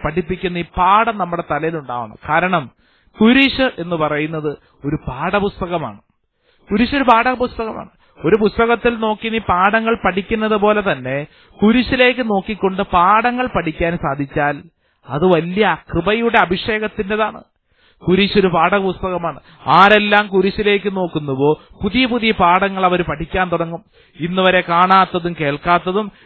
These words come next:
ഇന്നുവരെ അനുഭവിക്കാത്തതുമായ പുതിയ പാഠങ്ങൾ കുരിശ് നമ്മളെ പഠിപ്പിക്കും.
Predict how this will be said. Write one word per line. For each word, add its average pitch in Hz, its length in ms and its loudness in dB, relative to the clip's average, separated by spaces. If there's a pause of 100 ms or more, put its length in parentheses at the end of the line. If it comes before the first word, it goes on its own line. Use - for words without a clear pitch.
ഇന്നുവരെ 196 420 2
അനുഭവിക്കാത്തതുമായ 180 1200 0 (300)
പുതിയ 214 280 0 (100)
പാഠങ്ങൾ 160 560 2 (300)
കുരിശ് 226 500 2
നമ്മളെ 156 300 -6
പഠിപ്പിക്കും. 127 520 -10